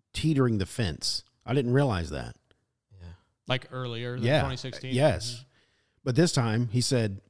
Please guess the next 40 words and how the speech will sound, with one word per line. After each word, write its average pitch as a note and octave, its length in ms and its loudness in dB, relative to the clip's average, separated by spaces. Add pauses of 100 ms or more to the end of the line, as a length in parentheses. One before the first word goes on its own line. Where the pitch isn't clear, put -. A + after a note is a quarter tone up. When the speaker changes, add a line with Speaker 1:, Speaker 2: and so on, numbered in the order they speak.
Speaker 1:
<clears throat> C#3 560 2
"I C#3 180 2
would E3 240 4
not, C3 280 4
I'm B2+ 160 2
not C3 180 2
gonna A2 160 0
run A2+ 240 2
for G2 120 -4
president G2 420 -2
unless F2+ 500 -4
I F2+ 140 -6
think G#2 340 -6
I F2+ 100 -6
can D2+ 240 -12
win." D2 360 -14 (140)
Speaker 2:
Right. E2+ 160 -18 (160)
Speaker 3:
Mm-hmm. B2 280 -6 (1080)
Speaker 1:
And B2 120 0
so C3+ 180 8
all C3+ 240 6
those B2 180 6
other C3 180 4
times, D#3+ 380 -2
he, A2+ 240 -2
he, A#2 260 0
he, A2 400 -2
he, G#2 520 -4 (580)
he C3 160 -2
jumped B2+ 320 2
out. A2+ 300 -4 (240)
He B2+ 120 -2
was A#2 180 2
kinda E3 240 4
on F3 80 6
the E3+ 80 4
fence, E3 260 0
then B2 120 4
he G#2 80 2
jumped. F#2+ 400 -2